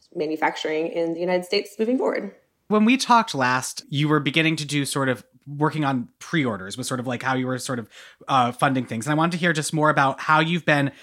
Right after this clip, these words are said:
Speaker 2: dealing with recently all of the sort of supply chain hiccups, also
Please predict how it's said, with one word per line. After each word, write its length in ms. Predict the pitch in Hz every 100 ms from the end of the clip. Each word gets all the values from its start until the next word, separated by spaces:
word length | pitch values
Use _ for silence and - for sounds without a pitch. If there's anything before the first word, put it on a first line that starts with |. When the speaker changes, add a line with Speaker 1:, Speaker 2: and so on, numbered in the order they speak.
| - -
Speaker 2:
dealing 360 | 135 139 139
with 300 | 131 127 - -
recently 600 | 127 135 - 123 127 120 -
all 240 | 131 131
of 160 | 123 123
the 160 | 123
sort 180 | 117 131
of 80 | 120
supply 380 | - - 135 135
chain 180 | 143
hiccups, 400 | 131 127 131 131
also 360 | - 123 - 120